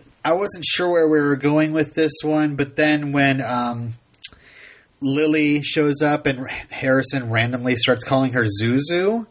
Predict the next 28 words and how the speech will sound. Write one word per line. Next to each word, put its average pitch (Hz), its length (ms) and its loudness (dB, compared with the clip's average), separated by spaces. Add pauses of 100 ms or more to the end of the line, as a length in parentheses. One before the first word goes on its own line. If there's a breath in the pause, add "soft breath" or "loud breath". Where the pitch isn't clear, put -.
(240 soft breath)
and 135 320 2
she - 200 2
gives 147 360 2
him 143 180 0
these 123 260 0
Buddha 131 320 4
beads, 156 480 0 (200)
and, 120 380 -2 (100)
you 127 140 -4
know, 107 220 0
just 113 280 2
like 110 220 2
in 110 80 4
It's 104 160 -2
a 117 40 -2
Wonderful 104 280 -4
Life, 101 300 0 (380)
little 117 220 -4
Zuzu 104 480 0
gives, 95 280 -2 (200)
uh, 95 200 -4 (480 loud breath)
uh, 107 180 -8
Jimmy 120 280 -2
Stewart 113 360 0
the - 60 -8
petals, 110 440 0 (140)
Zuzu's 110 420 -4
petals. 113 380 0